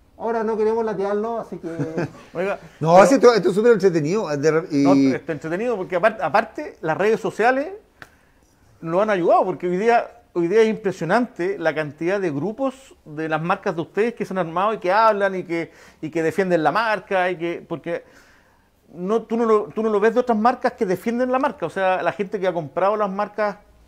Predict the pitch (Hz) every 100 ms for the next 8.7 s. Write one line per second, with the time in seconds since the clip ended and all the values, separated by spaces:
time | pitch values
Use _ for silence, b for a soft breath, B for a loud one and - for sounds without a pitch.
0 | _ 214 196 165 220 - _ _ _ _
1 | - 131 147 156 - 185 190 185 165 156
2 | 147 - 123 135 131 156 156 143 127 -
3 | 120 - 151 135 143 131 131 127 - 123
4 | 127 139 151 131 - 110 208 214 147 143
5 | 139 151 147 147 147 143 147 147 160 180
6 | 160 156 135 139 151 160 208 - b b
7 | b 160 160 165 285 269 190 202 175 170
8 | 202 226 220 185 233 247